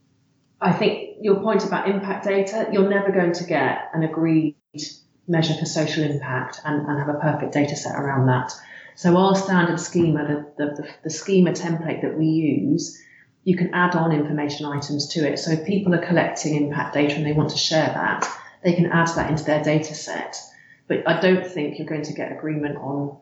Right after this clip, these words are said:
on what social impact data everyone should be collecting. But that, that can be fine. You could have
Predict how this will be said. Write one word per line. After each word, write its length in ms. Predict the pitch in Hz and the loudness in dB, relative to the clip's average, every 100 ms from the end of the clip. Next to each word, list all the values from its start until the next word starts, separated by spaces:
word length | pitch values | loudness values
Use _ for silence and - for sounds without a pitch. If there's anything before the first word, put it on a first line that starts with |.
| _ _ _ - | _ _ _ -8
on 100 | 147 151 | -4 2
what 220 | 156 - | 2 0
social 340 | 165 147 156 | -2 -2 -2
impact 340 | 143 135 - 151 | -4 -4 -6 -2
data 280 | 143 - | -2 -2
everyone 260 | 147 143 143 | -4 -2 -2
should 220 | - - | -2 -2
be 100 | 143 | -4
collecting. 580 | - 160 - - - - | -2 -2 -2 -4 -10 -4
But 120 | - | 0
that, 300 | 233 - - | 0 -2 -2
that 200 | 254 254 | -2 0
can 120 | 196 | 2
be 100 | 180 | 4
fine. 580 | 165 233 190 - 127 160 | 2 -2 -4 -4 -4 -2
You 60 | 165 | -2
could 160 | 165 | -6
have 400 | - 165 147 - | -8 -8 -8 -10